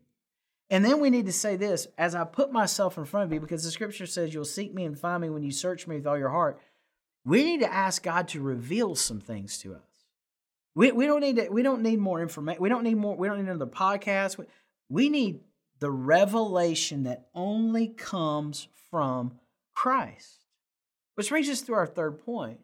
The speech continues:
It's our biggest point. And this is <laughs> honestly the hardest thing for people like us to do.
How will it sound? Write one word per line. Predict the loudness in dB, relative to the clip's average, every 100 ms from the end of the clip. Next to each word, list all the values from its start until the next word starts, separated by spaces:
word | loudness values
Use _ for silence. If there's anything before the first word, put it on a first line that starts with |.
| -6
It's | -4 0
our | 0
biggest | 0 -2 -4 -8
point. | -10 -12 -12 _ -6
And | -4
this | -2 -4
is | -6 -10 -18 -16 -6 -4
<laughs> | -4 -8 _ _ -8
honestly | -4 -2 -2 -2 -2 -4
the | -4 -4
hardest | 0 0 0 -4 -6 -4
thing | -4 -6
for | -8 -12
people | -8 -8 -4
like | -4 -4 -4
us | -4 -6
to | -6
do. | -4 -4 -6